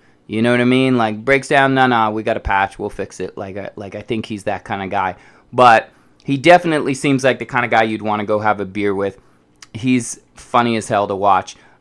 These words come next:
Um, and speaking of funny, man, Coach Campbell, like,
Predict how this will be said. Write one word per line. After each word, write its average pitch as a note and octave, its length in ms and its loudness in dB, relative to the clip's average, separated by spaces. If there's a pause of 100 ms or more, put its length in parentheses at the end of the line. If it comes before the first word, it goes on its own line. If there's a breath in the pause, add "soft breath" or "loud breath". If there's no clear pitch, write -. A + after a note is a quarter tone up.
(100)
Um, F#2+ 640 2 (300)
and B2 440 -2
speaking D3+ 480 -2
of B2+ 80 -2
funny, A2+ 500 -2 (920 soft breath)
man, D3+ 320 4
Coach G3+ 360 4
Campbell, C#3 500 4
like, A#2 300 2